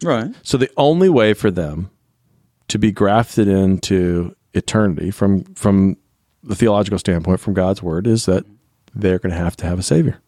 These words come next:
Speaker 1: Right, and they have to accept and they gotta confess the Lord Jesus
Speaker 2: Well,
Speaker 1: Christ.
Speaker 2: remember that. Think about this for a second. If they can't,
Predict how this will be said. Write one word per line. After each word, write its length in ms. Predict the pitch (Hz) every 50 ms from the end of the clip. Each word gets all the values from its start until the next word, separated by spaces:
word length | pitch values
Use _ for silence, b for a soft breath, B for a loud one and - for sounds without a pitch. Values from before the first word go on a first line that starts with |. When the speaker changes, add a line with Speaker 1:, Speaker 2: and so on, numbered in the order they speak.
| _ _ _ - - -
Speaker 1:
Right, 140 | 123 135 -
and 120 | - 107 107
they 40 | 101
have 160 | 98 107 101
to 280 | - 107 101 95 - -
accept 460 | 98 - - - - 123 135 120 -
and 80 | - 98
they 60 | 101
gotta 160 | 101 104 101
confess 480 | 104 - 104 92 - - 131 127 113 -
the 100 | - 110
Lord 280 | 107 110 117 110 101 101
Jesus 260 | 113 110 104 101 113
Speaker 2:
Well, 200 | 131 131 127 131 139
Speaker 1:
Christ. 200 | 123 - - _ _ _ _ _ B B B B B B B B B _ _ -
Speaker 2:
remember 520 | - 117 120 135 160 180 165 104 90 87 90
that. 200 | - 58 - - - - - _ _ _ _ - - -
Think 220 | - - 175 180 180
about 200 | 123 87 73 80
this 120 | 90 87
for 100 | - -
a 40 | 90
second. 280 | - - 85 76 78 - _ b b b b b b b b _ _ -
If 200 | - 123 - -
they 180 | 139 123 110
can't, 800 | - - - - - - 180 180 151 - 50 50 - - - _